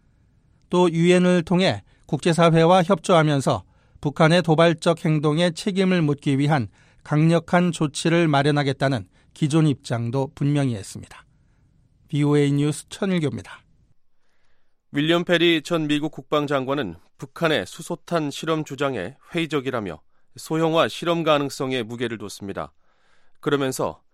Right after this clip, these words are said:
Speaker 2: 현실성이 적은 북한 핵포기 대신 확산 방지를 유도하는 데 초점을 맞춰야 한다고 주장했습니다. 전 미국 국방장관 네 명이 내놓은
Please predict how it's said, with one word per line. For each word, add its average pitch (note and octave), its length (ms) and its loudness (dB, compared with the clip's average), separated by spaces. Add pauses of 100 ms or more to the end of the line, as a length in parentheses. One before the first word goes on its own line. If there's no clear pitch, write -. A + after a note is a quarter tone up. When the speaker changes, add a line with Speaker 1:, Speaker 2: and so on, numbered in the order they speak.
(220)
Speaker 2:
현실성이 E3 720 -2
적은 C3+ 240 -2
북한 D3+ 420 -4
핵포기 D#3 540 -8
대신 B2 360 -6 (360)
확산 E3+ 420 -2
방지를 D#3+ 380 0
유도하는 C3+ 460 -4
데 F2+ 220 -4
초점을 D3+ 440 -6
맞춰야 C#3 380 -4
한다고 G#2+ 460 -10
주장했습니다. F2+ 800 -12 (840)
전 D3+ 200 0
미국 D3 260 -2
국방장관 D#3 800 0
네 C3 180 0
명이 D3 240 -2
내놓은 A#2+ 400 -6